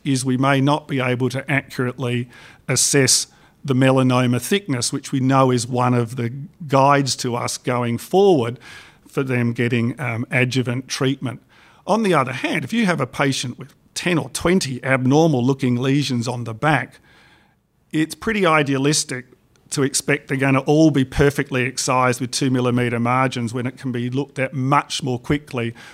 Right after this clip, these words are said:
with deep shaves of those lesions. So I, I know there have been a, a paper out of Melbourne suggesting never shave these lesions 'cause you wreck the Breslow thickness, but I've heard a counter argument from Queensland that if you shave them properly, it's still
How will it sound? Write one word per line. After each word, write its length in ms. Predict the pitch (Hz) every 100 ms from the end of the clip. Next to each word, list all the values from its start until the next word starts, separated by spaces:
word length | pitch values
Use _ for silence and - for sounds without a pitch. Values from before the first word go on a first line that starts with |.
| -
with 260 | 131 120 123
deep 280 | 135 127 -
shaves 480 | - 117 120 113
of 140 | 123 117
those 340 | 120 120 -
lesions. 420 | 117 117 113 117 -
So 260 | 147 135 147
I, 320 | 151 170 151 - - - _ -
I 140 | 135
know 300 | 135 143 160
there 240 | 147 151 143
have 200 | 143 135
been 320 | 139 131 131
a, 280 | 139 139 147 _
a 100 | -
paper 480 | - - 139 139 135 -
out 160 | 120 117
of 80 |
Melbourne 400 | 123 143 160 151
suggesting 560 | 139 127 131 117 131 117
never 220 | 127 127
shave 380 | 123 139 131 127
these 220 | 123 120
lesions 360 | 135 135 131 127
'cause 220 | 120 113
you 100 | 117
wreck 280 | 120 127 -
the 80 | 120
Breslow 440 | 123 120 131 127
thickness, 500 | - 151 151 131 117 - - - -
but 140 | 139
I've 180 | 139 131
heard 340 | 131 139 139 127
a 80 |
counter 440 | 120 165 185 143 127
argument 460 | 123 123 123 120 -
from 200 | 123 117
Queensland 600 | 147 143 127 135 120 117
that 100 | 117
if 160 | -
you 80 | 120
shave 380 | - 135 131 120
them 140 | 120
properly, 600 | - 165 - - 123 123 -
it's 220 | 123 -
still 480 | - 131 117 117